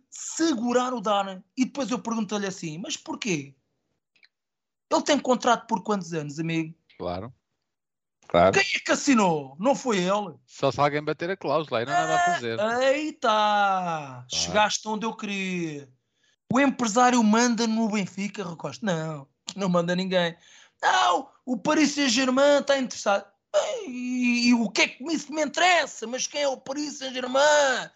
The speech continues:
Speaker 1: Ou o Real Madrid? Quem é? Se a gente não ganha há três anos, mas a gente vai mandar o melhor, o melhor gajo embora. O gajo que tem que ter a nossa abraçadeira.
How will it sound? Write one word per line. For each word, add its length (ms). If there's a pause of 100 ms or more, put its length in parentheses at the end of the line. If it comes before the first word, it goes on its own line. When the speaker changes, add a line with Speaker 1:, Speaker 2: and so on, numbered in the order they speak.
(140)
Speaker 1:
Ou 120
o 40
Real 220
Madrid? 760 (180)
Quem 220
é? 460 (640)
Se 60
a 40
gente 180
não 140
ganha 320
há 40
três 260
anos, 580 (280)
mas 160
a 40
gente 200
vai 140
mandar 320
o 80
melhor, 440 (160)
o 80
melhor 260
gajo 280
embora. 640 (1900)
O 260
gajo 360
que 80
tem 140
que 60
ter 180
a 200
nossa 320
abraçadeira. 920